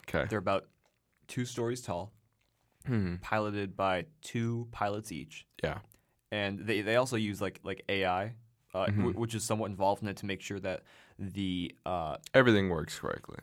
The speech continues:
Speaker 2: Yeah, yeah, everything works correctly. It
Speaker 1: Yeah.
Speaker 2: senses data around in real time,
Speaker 1: Yeah.
Speaker 2: relays it back to the, the control team and
Speaker 1: Mm-hmm.
Speaker 2: the, the pilots.
Speaker 1: Yeah.
Speaker 2: But, dude, two robots, right, fought each other.
Speaker 1: Yeah.
Speaker 2: Like, the, the U S developed one, and then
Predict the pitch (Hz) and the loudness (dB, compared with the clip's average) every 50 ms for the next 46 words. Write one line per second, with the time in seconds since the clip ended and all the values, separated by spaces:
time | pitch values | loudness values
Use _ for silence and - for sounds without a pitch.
0 | - - 120 - - - 143 127 101 - - - 117 120 - 104 101 95 95 - | -10 -10 -8 -8 -8 -10 -10 -10 -10 -8 -8 -8 -8 -8 -8 -8 -6 -8 -8 -8
1 | - 98 95 - 92 98 95 - 85 - - 104 98 - - 92 82 85 80 80 | -10 -10 -8 -6 -6 -6 -4 -4 -4 -4 -4 -4 -4 -4 -8 -8 -6 -6 -4 -4
2 | 90 87 - - - - 107 101 98 90 90 92 85 92 90 90 90 87 85 - | -4 -6 -6 -10 -10 -6 -4 -2 0 0 -2 -2 -4 -6 -6 -6 -6 -6 -6 -6
3 | - 80 80 78 92 - - - - - - - 113 110 104 101 92 90 - 90 | -8 -8 -6 -8 -8 -4 -4 -2 -2 -2 -2 0 0 2 2 0 -2 0 0 0
4 | 87 - - 92 87 85 87 85 76 - - 107 104 - - - - - 110 107 | 0 -2 -4 -6 -4 -2 -2 -4 -4 -4 -4 -6 -6 -6 -8 -6 -4 0 0 0
5 | 104 - - 104 101 101 107 110 - - - 98 98 95 95 90 82 90 82 82 | 0 -2 -4 -4 -4 -4 -6 -8 -8 -6 -4 -2 0 2 0 0 0 -2 -4 -4
6 | 82 - 85 - - 73 65 65 - - - - 95 82 - - 98 - - - | -6 -8 -8 -6 -6 -6 -6 -8 -10 -8 -2 0 0 2 0 -2 -6 -12 -18 -20
7 | _ _ - 101 101 104 - - - - _ _ _ _ _ _ _ - - 127 | _ _ -4 0 0 0 0 0 -4 -12 _ _ _ _ _ _ _ -2 0 0
8 | 113 101 - - - - _ _ _ _ - - - 135 123 120 123 127 131 131 | 0 0 -2 -6 -12 -20 _ _ _ _ -14 -8 -2 2 2 4 4 4 4 2
9 | 135 - - - 101 104 107 113 110 - 80 76 67 - - - - 92 85 87 | 0 -2 -8 -4 0 2 2 2 2 2 0 0 0 -2 -6 -8 -6 -4 -4 -4
10 | 98 - - _ - - - - - 101 98 101 - - - 90 - - - - | -6 -8 -12 _ -20 -20 -4 2 6 6 6 6 4 2 -4 -10 -8 -8 -10 -10
11 | - - - - - - - 117 113 98 82 110 113 107 113 - 107 110 120 127 | -10 -10 -14 -16 -4 2 6 8 8 8 6 4 0 -2 -2 -2 0 2 2 2
12 | 127 123 123 117 131 131 131 127 - 135 131 135 139 107 110 107 104 104 101 | 0 -2 -2 0 2 2 2 0 0 -2 -2 -2 -2 -2 -2 -2 -2 -2 -6